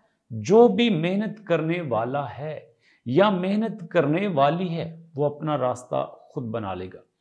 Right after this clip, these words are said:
ये वीडियो के मैं स्टार्ट में बता दूं कि अगर आपको जल्दी है तो आप चले जाइए, क्योंकि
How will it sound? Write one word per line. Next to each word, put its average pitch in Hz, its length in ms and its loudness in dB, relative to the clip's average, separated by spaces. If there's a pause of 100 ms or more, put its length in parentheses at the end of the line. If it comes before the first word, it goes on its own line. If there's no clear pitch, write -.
(240)
ये 160 200 2
वीडियो 214 360 2
के 233 140 -2
मैं 226 140 0
स्टार्ट 190 540 4
में 233 120 -2
बता 147 360 4
दूं 185 160 -4 (560)
कि 202 40 4
अगर 185 220 8
आपको 190 360 6 (100)
जल्दी 170 420 2
है 214 300 2
तो 214 220 0
आप 170 480 6
चले 175 220 2
जाइए, 180 400 2
क्योंकि 175 400 -6